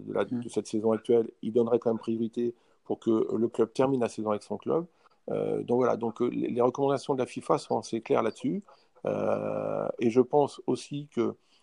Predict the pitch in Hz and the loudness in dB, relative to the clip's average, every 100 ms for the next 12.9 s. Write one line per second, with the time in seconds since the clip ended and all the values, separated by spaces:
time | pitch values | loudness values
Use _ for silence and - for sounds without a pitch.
0 | _ - - - - - 113 110 123 - | _ -10 -6 -6 -6 -2 0 0 -4 -2
1 | 123 131 123 120 107 113 113 - 127 120 | -2 2 2 2 -2 -2 -4 -2 -2 -2
2 | - 113 110 107 - _ _ - 110 104 | -4 -2 0 0 -4 _ _ -6 -4 -4
3 | - 120 123 117 113 139 185 190 - 127 | -2 2 2 2 0 0 0 -2 -2 -2
4 | 120 120 117 - 107 104 143 180 190 _ | -2 -2 -2 -2 -4 -2 0 0 -2 _
5 | _ _ _ - - - - - - 55 | _ _ _ -6 -4 -4 -4 -4 -4 -4
6 | 52 50 50 - - - - - - - | -6 -6 -6 -6 -6 -8 -10 -12 -14 -16
7 | - - - - - - - - - 131 | -16 -16 -16 -16 -20 -20 -20 -10 -2 0
8 | 135 156 143 117 - _ _ - 117 113 | 6 8 8 4 -6 _ _ -10 -8 -6
9 | 117 58 113 - 123 - 131 - 143 139 | -8 -8 -10 -14 -18 -14 -4 6 6 6
10 | - 117 135 151 165 165 131 - 113 123 | 2 4 6 4 2 0 -4 -6 -2 -2
11 | 107 - 117 - 135 117 - _ _ _ | -2 -6 -8 -2 -2 -2 -8 _ _ _
12 | - - - 127 127 123 135 131 - | -20 -6 0 0 0 -2 -2 -2 -6